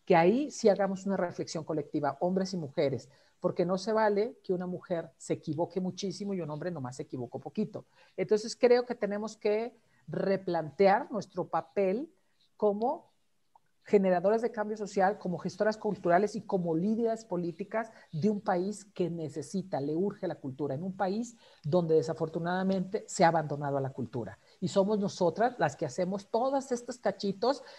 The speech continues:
sí, sí, en, en Querétaro y en San Luis Potosí, Adriana, en todos los proyectos en los que ella participa, no solo dirigiendo de manera magistra-, magistral el, la maestría, donde todas trabajamos felices, y en todos los proyectos que está haciendo por toda la República Mexicana.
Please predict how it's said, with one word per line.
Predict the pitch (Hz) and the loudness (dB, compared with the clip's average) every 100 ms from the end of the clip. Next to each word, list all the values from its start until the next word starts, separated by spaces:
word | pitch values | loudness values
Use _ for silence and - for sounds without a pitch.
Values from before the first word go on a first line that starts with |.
| - - | -20 -6
sí, | - 196 | 2 2
sí, | 190 208 226 | 2 0 0
en, | - 170 170 | 0 0 0
en | 196 160 | -4 -2
Querétaro | 165 165 185 190 190 190 208 208 | 2 4 4 4 2 4 2 0
y | 196 165 | -2 -2
en | 147 | -2
San | 160 | -4
Luis | 160 | -6
Potosí, | 170 170 175 165 202 202 214 | -6 -2 -2 0 0 0 0
Adriana, | 196 185 180 180 175 190 196 | 0 2 4 4 4 0 -4
en | 208 185 160 | -2 -2 2
todos | 196 190 | 4 4
los | 196 196 | 4 0
proyectos | 180 151 165 165 180 180 - - - | -4 -2 -2 -2 -6 -6 -12 -20 -8
en | 185 | -2
los | 175 139 | -2 0
que | 175 | 2
ella | 165 175 | 2 2
participa, | 165 143 135 175 156 170 | -2 -4 -8 -8 -2 -2
no | 170 180 | 0 -2
solo | - 196 190 190 196 208 - - | 0 2 4 4 0 -2 -14 -16
dirigiendo | 147 175 151 - 165 180 | -2 -2 0 0 2 2
de | 185 | 0
manera | 160 156 165 | -2 -2 -2
magistra-, | 175 156 160 - - 160 | -2 -2 -4 -4 -4 -4
magistral | 165 139 143 - 156 165 165 | -4 -6 -8 2 6 6 2
el, | - 147 147 - | 2 2 2 0
la | 160 156 | 0 0
maestría, | 139 131 - 175 170 165 | -2 -6 -2 0 2 2
donde | 160 151 147 | 2 -2 -4
todas | - 156 - | 0 0 2
trabajamos | 165 139 151 160 | -2 0 -6 -8
felices, | - 151 160 - 170 170 - - - - | -8 -8 -10 -4 -4 -4 -10 -20 -16 0
y | 185 | 2
en | 180 | 4
todos | 190 196 | 2 2
los | |
proyectos | 196 175 160 190 | 0 -4 -4 -10
que | - | -8
está | - | -4
haciendo | 156 185 170 175 | -4 -4 -4 -6
por | 165 | -8
toda | 170 160 | -6 -4
la | |
República | 160 143 151 151 | -6 -6 -8 -8
Mexicana. | 156 131 156 - 170 170 | -12 -14 -12 -4 -4 -4